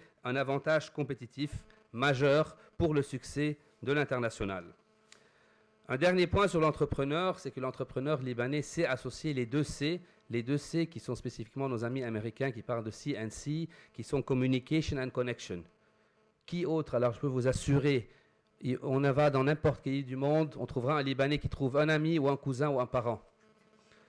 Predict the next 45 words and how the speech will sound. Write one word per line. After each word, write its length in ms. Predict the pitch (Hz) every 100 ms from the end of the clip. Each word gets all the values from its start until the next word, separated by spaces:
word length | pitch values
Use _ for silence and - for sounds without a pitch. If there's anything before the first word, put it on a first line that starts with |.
| _ -
Donc 200 | 135 -
pour 160 | 170
les 100 | 170
connexions, 760 | 160 160 151 - - 175 180 165 - _ _ _
c'est 160 | -
le 120 | 151 160
numéro 360 | 160 151 156 143
un. 180 | 113 - _ _ _ _
Et 80 | 131
pour 180 | 190 185
la 120 | 165
communication, 880 | 160 143 135 120 113 - 135 151 170 - _ _ _
le 360 | - 131 165 160
Libanais 560 | 135 135 127 131 147
est 120 | 123 127
un 80 |
communicateur 680 | 117 127 123 120 110 127 120
né. 180 | 117 107 - _ _
Même 140 | 123 143
s'il 160 | -
n'a 80 | 131
rien 160 | 127 135
à 80 | 120
dire, 220 | 120 135
il 100 | 113
peut 120 | 117
parler. 380 | - 104 101 101 - _ - - -
Bon, 120 | 107 - -
dans 180 | 117 143
l'entrepreneuriat, 840 | 151 - 147 147 135 123 123 143
ça 160 | 143 131
peut 180 | 143
aider. 340 | 127 113 107 107 - _ _
Donc 180 | 101 104
si 120 | -
on 60 | 160
a 140 | 160
quelque 160 | 156 143
chose 220 | 170 143
à 100 | 127
dire, 240 | 123 175
ça 240 | - 139 151
aide 100 | 147
encore 280 | 135 135 -
plus. 360 | 135 - -